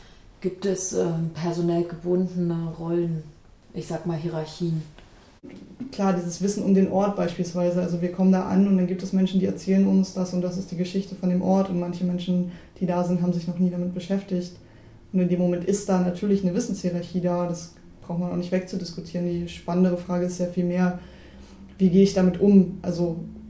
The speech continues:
Speaker 2: in dem Wissen um diese Hierarchien, so wie transportiere ich das Wissen? Also ergibt sich dann aus so einer Hierarchie, äh, automatisch irgendwie auch eine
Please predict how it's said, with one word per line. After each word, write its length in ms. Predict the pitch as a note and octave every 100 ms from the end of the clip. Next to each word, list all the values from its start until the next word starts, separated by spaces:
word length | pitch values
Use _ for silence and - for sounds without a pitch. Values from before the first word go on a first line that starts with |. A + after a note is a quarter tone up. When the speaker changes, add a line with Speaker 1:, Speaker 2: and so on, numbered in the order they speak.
| -
Speaker 2:
in 180 | G#3 G3+
dem 160 | F3
Wissen 240 | G3 G3+ F#3+
um 140 | G#3+
diese 200 | A3 F#3
Hierarchien, 560 | F#3 F3+ F3+ - G3 F#3
so 180 | F3 E3+
wie 160 | F#3
transportiere 540 | F#3+ F3+ F3 F3+ - A3
ich 60 |
das 200 | F3+ E3+
Wissen? 220 | E3+ - F3+
Also 360 | E3 E3+ E3+ - -
ergibt 320 | E3 G3 G3
sich 160 | F#3+ -
dann 180 | F#3
aus 180 | F#3 -
so 60 | F3+
einer 100 | F3+
Hierarchie, 760 | F3+ F3+ F3 - G3 G3+ G3 - - - - - F#3+
äh, 460 | F3+ F3 F3 F3
automatisch 680 | F3+ F3+ F3+ F3+ F3+ F#3 -
irgendwie 360 | F3+ F3+ F#3 F3+
auch 260 | F3+ F3+
eine 380 | F3+ F3 F3